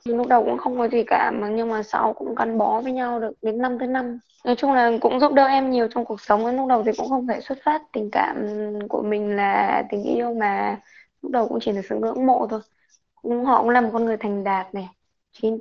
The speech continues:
chắn này. Năm đấy em, ờ, mười tám đôi mươi thôi, còn họ thì cũng ba mươi, ba mốt, cũng, ờ, đẹp trai cao giáo.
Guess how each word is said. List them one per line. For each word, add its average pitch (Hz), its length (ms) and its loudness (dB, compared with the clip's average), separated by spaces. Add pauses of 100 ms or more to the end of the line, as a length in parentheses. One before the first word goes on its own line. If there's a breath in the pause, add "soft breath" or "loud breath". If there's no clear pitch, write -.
chắn 214 220 -2
này. 240 320 -4
Năm 226 220 -4
đấy 214 120 -2
em, 226 300 -4
ờ, 226 300 -6 (120)
mười 240 200 -2
tám 233 300 2
đôi 254 120 6
mươi 247 300 4
thôi, 226 200 0
còn 208 140 -8
họ 208 260 -6
thì 202 60 -2 (220)
cũng 226 380 -4
ba 226 140 -2
mươi, 233 240 0
ba 226 120 -4
mốt, 254 260 0 (180)
cũng, 240 340 -4
ờ, 240 180 -2
đẹp 220 180 0
trai 226 220 0
cao 226 220 2
giáo. 214 420 -4